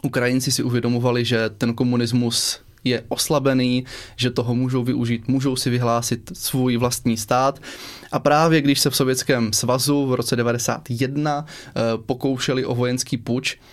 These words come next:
tak to pro ně už byla taková ta poslední kapka, poslední známka, že ten moloch se rozpadá, a vyhlásili si vlastní nezávislost.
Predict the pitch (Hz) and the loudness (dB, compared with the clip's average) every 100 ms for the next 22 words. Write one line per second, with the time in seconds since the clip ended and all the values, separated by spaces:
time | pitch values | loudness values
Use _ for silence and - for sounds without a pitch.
0 | - - 117 117 123 123 120 120 123 123 | -20 -8 -6 -2 -2 -2 0 0 0 0
1 | 120 123 127 120 120 127 120 - 120 123 | 0 0 0 0 0 -2 -4 -2 -2 -2
2 | 117 - - 117 127 - 117 113 117 110 | -4 -8 -6 -6 -4 -4 -2 0 0 -2
3 | 113 120 117 113 120 117 117 120 120 143 | -2 -2 -2 -2 0 2 2 2 2 0
4 | 113 - 120 117 110 117 - - - 123 | 0 0 2 2 2 -2 -8 -12 -6 0
5 | 120 120 131 135 147 147 147 127 120 120 | 2 2 2 2 0 0 2 2 0 0
6 | - 113 113 113 - - 117 117 110 107 | 0 0 0 -2 -4 -2 0 0 0 -2
7 | 110 110 107 - 110 - | -2 -2 -4 -2 -4 -6